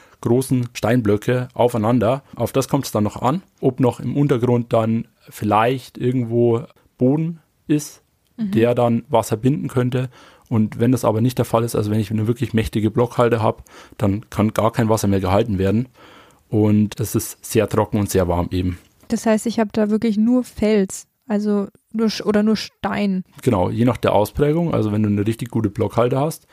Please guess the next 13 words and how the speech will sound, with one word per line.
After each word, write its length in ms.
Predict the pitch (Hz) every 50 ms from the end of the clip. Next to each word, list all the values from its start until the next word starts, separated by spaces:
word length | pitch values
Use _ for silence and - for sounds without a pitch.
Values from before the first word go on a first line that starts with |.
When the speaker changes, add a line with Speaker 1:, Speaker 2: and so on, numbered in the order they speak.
| - - _ _ _
Speaker 1:
dann 100 | 120 104
hast 220 | 101 101 - -
du 40 | 117
eben 320 | 101 101 98 95 98 107 - _ -
nur 180 | 120 117 117 113
noch 140 | - -
große 280 | - 120 131 127 - 123
Blöcke, 480 | 104 110 113 123 - 160 165 170 170 160
also 240 | 127 104 101 101 95 - _ _ - 160 -
nur 180 | 110 117 131
noch 140 | 131 120 -
nackten 260 | 107 107 - - 110
Fels. 380 | - - 110 120 143 156 -